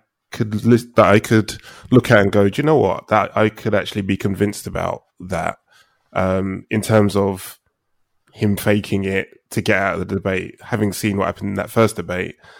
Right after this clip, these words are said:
However, you know, you know, the whole thing of him dying and the body double coming in, that's a bit of a stretch too far for me. But, I mean, <sighs> I don't know. I, I think you, you hit the nail on the head,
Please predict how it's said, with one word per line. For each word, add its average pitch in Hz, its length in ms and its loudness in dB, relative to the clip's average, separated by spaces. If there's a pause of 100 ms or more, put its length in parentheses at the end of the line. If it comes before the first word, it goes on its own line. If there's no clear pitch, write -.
(240)
However, 104 800 4 (180)
you 101 120 -6
know, 90 280 -6 (1300)
you 107 60 -4
know, 92 140 -4
the 92 80 -6
whole 104 180 0
thing 101 180 -6
of 95 180 -8
him 95 160 -6
dying 95 300 0
and 95 100 -4
the 92 40 -6
body 95 220 -2
double 92 200 -6
coming 95 300 -8
in, 90 120 -6
that's - 340 -8 (200)
a - 60 -18
bit - 220 -12
of 95 80 -12
a 95 40 -14
stretch - 360 -12
too 95 180 -10
far 98 220 -8
for - 140 -18
me. 95 280 -10
But, 98 220 -8 (960)
I 131 80 0
mean, 143 320 4
<sighs> - 600 -8
I 127 120 -2
don't 104 140 -2
know. 90 280 -10
I, 110 220 -2 (580)
I - 80 2
think 127 380 2 (440)
you, 120 340 0
you 113 280 0
hit 107 160 -2
the 104 80 -2
nail 98 220 2
on 98 100 -4
the 98 120 -2
head, 98 180 -2